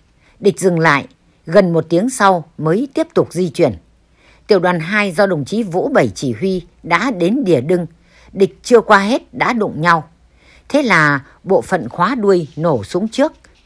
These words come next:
Đồng chí Sáu Phú ra lệnh tiến công. Tiểu đoàn một, tiểu đoàn mười A đồng loạt xung phong. Tiểu đoàn năm một không còn cách địch tám trăm mét. Tôi lệnh cho bộ đội chưa xung phong,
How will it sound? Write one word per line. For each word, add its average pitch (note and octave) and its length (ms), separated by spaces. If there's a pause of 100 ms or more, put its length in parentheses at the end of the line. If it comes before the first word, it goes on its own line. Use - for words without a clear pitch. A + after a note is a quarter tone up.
(300)
Đồng F3+ 200
chí A#3 160
Sáu A3 260
Phú A#3+ 380
ra G3+ 180
lệnh D#3+ 220
tiến G#3 260
công. F3+ 240 (520)
Tiểu G3 120
đoàn E3 220
một, D#3 320
tiểu D#3 140
đoàn D#3 240
mười D3+ 140
A F#3+ 340 (100)
đồng E3 260
loạt C#3+ 220
xung G3 180
phong. F#3 260 (460)
Tiểu F3+ 120
đoàn E3 320
năm G#3 160
một D#3 180
không F#3+ 220 (200)
còn D3 260
cách - 220
địch D#3 240
tám G#3 240
trăm E3 220
mét. B3 180 (560)
Tôi A#3 120
lệnh C#3 240
cho A3 160
bộ D#3+ 180
đội D3 180
chưa G3+ 200
xung G3 220
phong, F#3 260